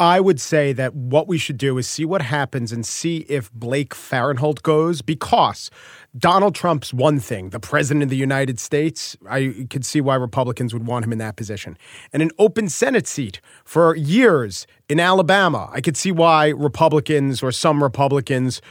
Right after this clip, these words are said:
and some voters in Alabama who hate Democrats would want that. But Farenthold's expendable. Farenthold's just one of dozens of people who give them the majority, and he's in a safe district.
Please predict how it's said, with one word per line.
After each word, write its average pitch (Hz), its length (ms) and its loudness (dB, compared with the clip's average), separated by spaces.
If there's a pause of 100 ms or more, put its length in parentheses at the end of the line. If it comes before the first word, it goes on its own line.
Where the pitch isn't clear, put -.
(180)
and 120 160 -6
some 127 160 -4
voters 120 380 -2
in 120 60 -2
Alabama 123 500 0
who 123 140 -2
hate 127 180 -2
Democrats 123 500 -6
would 117 140 -8
want 117 220 -6
that. 95 180 -10 (400)
But 139 120 -10
Farenthold's 285 520 2
expendable. - 640 -6
Farenthold's 160 600 0
just - 280 -10
one 143 400 0
of 98 380 -10
dozens 147 320 2
of 110 80 -8
people 117 300 -6
who 110 80 -8
give 127 180 -6
them 131 140 -2
the 127 60 -4
majority, 113 440 -6
and 110 80 -8
he's 120 240 -8
in 131 80 -4
a 127 60 -6
safe 117 280 -10
district. 104 460 -10